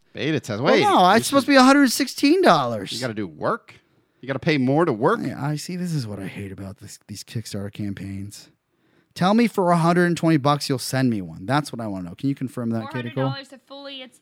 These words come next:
Speaker 3: assemble.
Speaker 2: Okay, four hundred bucks. Four hundred bucks is better than thirty-five hundred.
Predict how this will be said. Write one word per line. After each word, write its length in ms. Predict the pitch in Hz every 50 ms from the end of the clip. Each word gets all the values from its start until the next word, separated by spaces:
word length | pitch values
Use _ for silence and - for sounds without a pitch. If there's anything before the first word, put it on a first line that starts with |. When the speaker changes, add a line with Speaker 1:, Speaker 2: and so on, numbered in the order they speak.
| _ -
Speaker 3:
assemble. 540 | 254 - - - 254 233 226 220 - 104 -
Speaker 2:
Okay, 260 | 143 156 151 147 127
four 220 | 117 - 151 147 143
hundred 220 | 147 147 143 135
bucks. 480 | 107 107 87 - - - - - - _ _ _ _ _ _
Four 120 | - 185
hundred 120 | 226 226 208
bucks 220 | 202 214 180 -
is 80 | 165 143
better 220 | - 190 180 170
than 120 | 160 156 151
thirty-five 480 | 170 165 151 143 - 147 143 139 123
hundred. 360 | 117 117 107 92 90 90 87